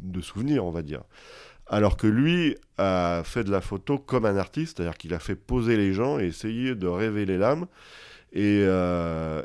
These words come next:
et Nadar s'est inspiré, euh, dit-on, de, des tirages de Freinet pour, euh, effectivement dire, mais en fait, la photo, ce n'est pas que un portrait,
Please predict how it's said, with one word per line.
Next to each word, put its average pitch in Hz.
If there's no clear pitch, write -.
et 98
Nadar 98
s'est -
inspiré, 95
euh, 117
dit-on, 117
de, 85
des 90
tirages 104
de 92
Freinet 110
pour, 110
euh, 87
effectivement 104
dire, 110
mais 98
en 87
fait, 120
la 95
photo, 131
ce 95
n'est 85
pas 110
que 113
un 92
portrait, 123